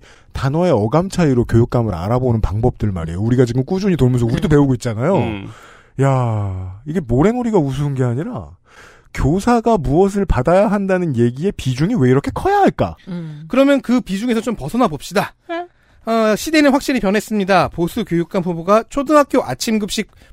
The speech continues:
Speaker 4: 무상 제공 공약을 내고 있습니다.
Speaker 1: 거기까지 밀려난 거죠?
Speaker 3: 네.
Speaker 4: 근데 이거는 저희가 지나오면서 알아본 바 부모가 일찍 출근하고 그러면 아이들은 학교 와서 밥 먹고 하는 그 그림을 보는 거죠.
Speaker 1: 음, 네, 그렇습니다.
Speaker 4: 재원은 교육청과 시가 반반씩 내면 된다고 합니다.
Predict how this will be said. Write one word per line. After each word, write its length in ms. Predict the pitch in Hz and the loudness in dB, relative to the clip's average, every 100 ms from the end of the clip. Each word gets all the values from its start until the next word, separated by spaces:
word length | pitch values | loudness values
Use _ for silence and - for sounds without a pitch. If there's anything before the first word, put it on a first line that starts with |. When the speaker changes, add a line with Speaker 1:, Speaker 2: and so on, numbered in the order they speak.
| - | -8
Speaker 4:
무상 300 | 139 208 240 | 0 2 2
제공 240 | 226 240 | 2 2
공약을 420 | 160 156 180 208 135 | 2 0 2 0 0
내고 220 | 151 165 | -4 -2
있습니다. 340 | - 135 117 | -4 -8 -2
Speaker 1:
거기까지 280 | 156 165 185 | 2 2 2
밀려난 340 | 143 185 147 | 2 0 0
거죠? 220 | 131 147 165 - | -2 -2 -6 -10
Speaker 3:
네. 240 | 175 165 180 | -10 -10 -6
Speaker 4:
근데 140 | 240 | -2
이거는 440 | 208 233 247 233 208 | 2 4 6 4 2
저희가 480 | 196 202 202 190 170 _ _ _ | 2 2 4 4 0 _ _ _
지나오면서 520 | - 190 220 196 185 | -2 4 4 6 2
알아본 420 | 156 156 156 135 135 | 0 0 -2 -2 -2
바 300 | 151 139 113 _ _ - | 0 -2 -4 _ _ -10
부모가 380 | - 196 254 247 | 0 4 6 4
일찍 300 | 170 - 208 | 2 -2 -6
출근하고 800 | - 240 233 208 165 170 165 113 - | -4 0 2 2 2 2 2 0 2
그러면 260 | 175 175 | 2 4
아이들은 340 | 123 156 - - | 2 0 0 -4
학교 240 | - - | -4 0
와서 140 | 214 170 | 2 2
밥 120 | 139 | 2
먹고 260 | 147 - 156 | 0 2 2
하는 240 | 165 156 | 2 0
그 140 | 147 | -4
그림을 320 | 127 147 147 156 | -6 -2 0 0
보는 200 | 120 120 | -2 -4
거죠. 300 | 110 123 127 _ 156 | -6 -6 -8 _ -10
Speaker 1:
음, 220 | 151 143 | -8 -8
네, 120 | 139 127 | -10 -10
그렇습니다. 380 | 123 - 110 - | -14 -16 -18 -4
Speaker 4:
재원은 480 | 180 208 233 269 | 2 4 4 4
교육청과 480 | 214 208 - 226 214 | 2 -2 -2 -2 -2
시가 240 | 196 220 202 | -2 0 0
반반씩 420 | 170 185 - 147 | 0 -2 -2 0
내면 220 | 151 165 | 2 4
된다고 320 | 139 147 151 | 2 2 2
합니다. 380 | 156 147 113 95 | 2 2 -2 -4